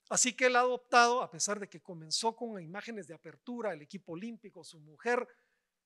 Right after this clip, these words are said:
pareciera ser que está en la, en la vía de seguir endureciendo la situación de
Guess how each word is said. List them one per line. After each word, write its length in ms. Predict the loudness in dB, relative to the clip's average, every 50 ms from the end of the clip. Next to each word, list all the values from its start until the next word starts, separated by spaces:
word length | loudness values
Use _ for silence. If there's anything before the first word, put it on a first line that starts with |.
| _ 0
pareciera 500 | 0 2 2 2 0 -2 -2 0 -2 -2
ser 200 | -2 -4 -6 -6
que 100 | -8 -6
está 200 | -6 -6 -6 -6
en 80 | -6 -6
la, 120 | -6 -6
en 200 | -6 -8 -10 -12
la 100 | -12 -10
vía 280 | -4 0 2 4 4 4
de 100 | 2 0
seguir 300 | -2 -4 -4 -6 -10 -10
endureciendo 760 | -10 -12 -12 -12 -6 -2 -2 -2 -2 -4 -10 -10 -10 -10 -10
la 160 | -12 -12 -12
situación 680 | -12 -12 -12 -12 -8 -8 -8 -8 -8 -10 -10 -12 -14 _
de 400 | -20 -14 -12 -10 -10 -10 -12 _